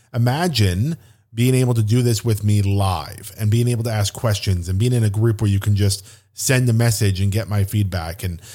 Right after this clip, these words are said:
it is an incredible experience and one that you will not regret diving into. So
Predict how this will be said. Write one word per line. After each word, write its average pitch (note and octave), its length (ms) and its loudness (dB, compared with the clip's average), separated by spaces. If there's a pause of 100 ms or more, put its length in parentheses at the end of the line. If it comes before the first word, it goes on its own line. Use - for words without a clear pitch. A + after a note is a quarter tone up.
(240)
it C3 140 0
is A#2+ 160 2
an A#2 80 2
incredible A#2+ 560 0
experience A2 580 0
and G2+ 240 0
one G#2 460 2 (100)
that G#2 280 0
you G2+ 160 2
will G#2 260 2
not G2+ 280 0
regret F#2+ 540 -2 (280)
diving F2 360 -4
into. E2+ 480 -8
So B2 400 0